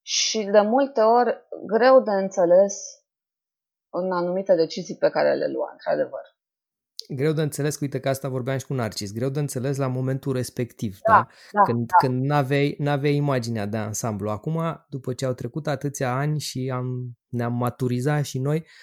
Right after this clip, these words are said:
Speaker 2: parcă, parcă începem să înțelegem mai mult din, din deciziile astea, poate nu chiar pe toate, dar ideea e că părerea mea cel puțin, că el avea așa o imagine de ansamblu foarte clară, ce vrea să facă cu fiecare.
Speaker 1: A,
Speaker 2: Acum
Speaker 1: ă, da, da, cu siguranță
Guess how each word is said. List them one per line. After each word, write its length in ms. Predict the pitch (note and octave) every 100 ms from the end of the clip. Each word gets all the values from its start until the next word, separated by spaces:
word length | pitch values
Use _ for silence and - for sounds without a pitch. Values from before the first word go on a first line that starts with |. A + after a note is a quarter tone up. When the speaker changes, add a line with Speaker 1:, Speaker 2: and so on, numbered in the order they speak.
| - _ _
Speaker 2:
parcă, 360 | - D#3 E3 D#3+
parcă 400 | C#3+ E3 D#3 E3+
începem 600 | E3 E3 D3+ - E3 E3+
să 120 | D3+
înțelegem 480 | D#3+ D3+ D#3+ D3+ D#3
mai 180 | D3 D3
mult 360 | D#3 E3 A#2
din, 320 | - B2+ A#2 A2
din 200 | A#2+ A#2
deciziile 580 | A2+ - A2+ A2 G#2+
astea, 500 | A#2 A2 - D3 D3 _
poate 300 | C3 C3+ D3+
nu 100 | E3
chiar 200 | C#3+ C3
pe 120 | -
toate, 540 | - B2 A2 B2 E3+ _ _ _ _ _ _ _ _
dar 180 | A#2+ B2+
ideea 220 | C3+ D#3
e 60 |
că 340 | D#3 E3 D3+ - _
părerea 340 | C#3 D3+ C#3
mea 140 | D3 D3
cel 200 | - A2+
puțin, 340 | - - A#2+
că 200 | - A#2+
el 180 | B2+ C3
avea 200 | D3 D#3+
așa 180 | D#3 -
o 60 | B2+
imagine 440 | A2+ A#2+ A2+ A2+
de 100 | A2
ansamblu 400 | A2 - B2 B2
foarte 300 | - C#3 -
clară, 360 | - A#2 G#2 F#2+
ce 240 | - A#2+ G#2+
vrea 140 | A2
să 140 | A2 G2+
facă 300 | - A2+ A2+
cu 140 | -
fiecare. 640 | - A#2+ A2+ B2+ F#2+ - _ _ _ -
Speaker 1:
A, 220 | - E3+
Speaker 2:
Acum 160 | E3 B2+
Speaker 1:
ă, 280 | - F3+ F#3+
da, 640 | B2 G#3 E3+ D3 - - E3+
da, 240 | C3 -
cu 60 | -
siguranță 580 | - D3+ G3 E3 C#3+